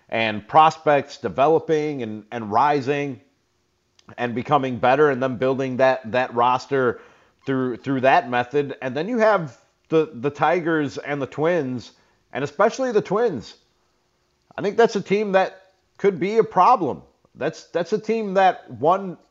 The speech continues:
ninety plus games just a couple of years ago, had some injury problems last year and fell off the map, and then went out and made some moves this year, including adding a potential M V P at shortstop in Carlos Correa,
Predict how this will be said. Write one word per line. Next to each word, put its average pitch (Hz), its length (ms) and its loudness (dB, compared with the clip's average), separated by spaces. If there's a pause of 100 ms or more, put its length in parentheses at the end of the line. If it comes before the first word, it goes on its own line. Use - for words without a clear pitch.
(260)
ninety 165 400 -4
plus 185 300 -2
games 175 380 -6
just 160 220 -6
a 156 60 -4
couple 170 280 -2
of 139 120 -2
years 185 260 -4
ago, 135 440 0 (580)
had 135 240 -6
some 160 160 -2
injury 185 340 0
problems 147 400 2
last 139 320 0
year 147 160 -2
and 135 100 -6
fell 127 240 0
off 165 220 2
the 175 60 -6
map, 180 360 -2 (800)
and 113 140 -8
then 208 120 -4
went 247 140 4
out 208 140 4
and 170 100 -4
made 180 240 2
some 156 300 -4
moves 147 320 -4
this 143 240 -4
year, 127 180 -2
including 135 680 -2 (340)
adding 131 480 0 (400)
a 135 80 2
potential 151 640 0
M 143 180 -4
V 135 180 -2
P 135 240 -2
at 117 160 2
shortstop 123 560 0
in 113 80 -10
Carlos 107 380 0
Correa, 85 440 -6